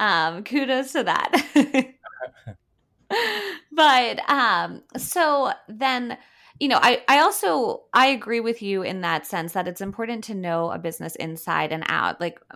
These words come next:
I run a P R business. I work a lot with lifestyle brands. Um, and it was important to me to get my degree in fashion just as much as it was in communications P R, because I wanted to know, like, how garments were made, like,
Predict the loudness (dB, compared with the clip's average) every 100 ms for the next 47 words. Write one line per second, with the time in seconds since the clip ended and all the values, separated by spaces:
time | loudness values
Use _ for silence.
0 | _ _ 0 2 2 0 -2 -6 -8 -8
1 | -8 -4 -2 -2 -4 -6 -6 -6 -6 -6
2 | -4 -2 0 -2 -4 -8 -8 -8 -20 -18
3 | 0 0 0 0 2 2 0 -2 -2 -4
4 | -8 -16 -20 -2 2 4 2 0 -4 -2
5 | 0 0 -2 -4 -4 -4 -4 -8 -6 -4
6 | -4 -6 -10 -8 -8 -10 -10 -10 -8 -6
7 | -8 -10 -10 -10 -10 -12 _ -2 -2 -4
8 | -8 -8 -8 -6 -6 -6 -8 -8 -10 -10
9 | -8 -2 -2 -2 -6 -16 -20 _ _ -6
10 | -6 -8 -10 -8 -6 -6 -8 -12 -8 0
11 | 2 2 -2 -4 -2 0 0 0 -2 -6
12 | -4 -2 0 0 -2 _ _ -10 0 2
13 | 2 0 -2 -2 -6 -8 -6 -6 -4 -6
14 | -4 -4